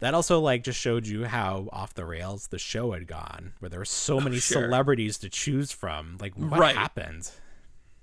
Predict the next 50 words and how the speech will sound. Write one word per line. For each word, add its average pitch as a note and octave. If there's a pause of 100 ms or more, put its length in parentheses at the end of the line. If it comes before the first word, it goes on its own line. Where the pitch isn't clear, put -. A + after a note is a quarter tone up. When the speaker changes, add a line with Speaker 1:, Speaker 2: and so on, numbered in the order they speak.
(280)
Speaker 2:
Yeah, A#2
I -
think D#3
they B2
just C3+
had, C#3
like, -
a -
whole A#2+
episode G#2
where G2
they F#2
had, F#2
like, F#2+
a, - (720)
like, B2
a A2+
musical C#3
festival, G2+
and G2
it G2+
was A#2+
just -
the F#2+
full A2
Speaker 1:
Yeah. D3
Speaker 2:
cast -
was B2+
just -
everybody A2+
Speaker 1:
It's -
gross. -
Speaker 2:
they B2+
could -
put -
Speaker 1:
It's E2
Speaker 2:
out. A2
Speaker 1:
gross. - (680)
I F#3+
saw E4
a -
clip -
today F3
on C3+
TikTok, A#2+ (540)
and C#3
I, C3 (140)
I C3
have G#3
to F3